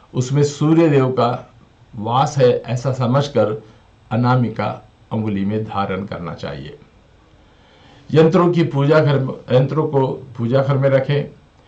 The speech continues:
या फिर किसी ब्राह्मण को दान कर दें।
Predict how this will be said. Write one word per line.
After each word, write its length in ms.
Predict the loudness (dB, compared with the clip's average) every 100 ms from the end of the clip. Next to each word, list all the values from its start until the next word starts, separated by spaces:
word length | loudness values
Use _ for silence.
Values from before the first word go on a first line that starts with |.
| _ -6
या 200 | 0 0
फिर 220 | 2 0
किसी 260 | 0 0 0
ब्राह्मण 480 | 2 2 2 0 2
को 140 | 2
दान 280 | 2 2 0
कर 180 | -2 -4
दें। 220 | -8